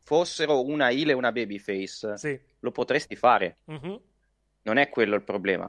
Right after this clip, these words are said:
Speaker 1: Il problema è che le stai trattan-, cioè, non le stai trattando in quella maniera. E quindi ti, come si dice, le tratti in questa maniera orribile e nessuna dei due ne esce bene, perché se tu le trattavi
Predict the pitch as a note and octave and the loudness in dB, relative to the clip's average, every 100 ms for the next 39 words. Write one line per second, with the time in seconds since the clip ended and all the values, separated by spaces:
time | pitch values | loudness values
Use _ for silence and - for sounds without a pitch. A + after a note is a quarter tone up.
0 | - A#2 A2+ B2+ E3 A3 C3 - B2 B2 | -6 -6 -2 0 2 2 2 2 4 6
1 | - - A#2+ B2 - C#3+ C#3 B2+ - C#3+ | 4 2 4 4 4 2 4 2 4 2
2 | D3 D3 - C3 A#2 B2+ C3 C3 C3 C3+ | 2 0 4 6 6 2 -4 -4 -2 0
3 | E3+ D3 - D#3+ D3+ B2+ A2 G2 C3 G2 | 2 0 2 0 0 0 0 0 -2 -2
4 | F2+ _ _ _ _ _ _ _ _ - | -6 _ _ _ _ _ _ _ _ -8
5 | A#2 - A#2+ C3 E3+ D#3 B2+ A#2+ A2+ G#2+ | -6 -4 -2 0 0 2 2 2 0 0
6 | G#2 G2 G2+ _ - A#2+ A2+ G#2+ G#2+ G2+ | -2 -4 -6 _ -8 -6 -4 -4 -4 -4
7 | G2+ F#2+ A#2+ A2+ B2+ A2+ - G2+ F#2+ F#2+ | -4 -6 -4 -2 -2 -2 2 4 6 4
8 | F#2+ D#2 C2+ G#2+ C3 - D#3+ C#3+ - B2+ | 2 -2 0 4 4 4 4 2 0 -6
9 | A#2+ C#3 - C#3+ D3+ D#3+ B2+ C#3+ D3+ E3 | -2 -2 2 4 4 6 6 6 6 2
10 | D3 D#3+ F#3+ A3 A3+ A#2+ A#2 A#2 A#2+ A#2 | 4 4 8 8 6 6 4 6 6 4
11 | A2 _ _ - C3+ - E3+ D3+ G3 E3 | 2 _ _ -4 -2 2 2 4 2 2
12 | C3 - E3 E3+ A#2 A2+ G#2+ C3 D3+ - | 0 -2 0 2 2 0 0 0 0 2
13 | B3+ D4 - D#3 D3 C#3+ - D3 D#3+ D3+ | 6 6 6 4 6 4 4 4 4 2
14 | C#3+ | -6